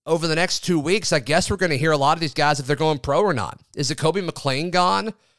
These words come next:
And, and, like, uh, the rumors about Tank Bigsby, like, did he miss today just due to, you know, some places said he had covid, some places said he was hurt, and it's like all this misinformation. And from the personnel standpoint of all this team, it's like,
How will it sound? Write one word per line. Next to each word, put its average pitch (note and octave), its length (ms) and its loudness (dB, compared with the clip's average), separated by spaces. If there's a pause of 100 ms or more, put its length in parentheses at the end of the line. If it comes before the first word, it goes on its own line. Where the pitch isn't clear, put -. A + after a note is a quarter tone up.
(320)
And, D3 500 -2
and, C3 160 -6
like, D3 260 -4
uh, - 280 -10
the E3 120 0
rumors D#3+ 400 0
about D#3 240 2
Tank D#3 260 -2
Bigsby, D#3 560 0
like, C3 140 2
did D3 160 0
he E3 100 2
miss D3+ 220 0
today D3+ 300 -2
just D3 260 -2
due D3+ 140 0
to, C3+ 340 0
you C#3 100 -8
know, D3 120 -2
some C#3+ 220 -4
places C3+ 340 -6
said C#3 120 0
he B2 60 -4
had G2+ 180 -8
covid, F#3 560 2 (400)
some C3+ 220 -4
places B2+ 340 -4
said B2 200 -2
he A2 100 -8
was G2+ 200 -6
hurt, E3 360 2
and C#3 120 -8
it's B2+ 200 -4
like C#3+ 300 -2 (420)
all F3+ 180 4
this A#3 280 0
misinformation. E3+ 960 0
And C3+ 100 -4
from E3 160 -2
the B2+ 100 -4
personnel E3 600 0
standpoint C3+ 600 -2
of A#2+ 80 -2
all C#3+ 220 2
this C3 280 -4
team, E3+ 380 -2
it's A#2+ 240 -4
like, B2+ 380 -2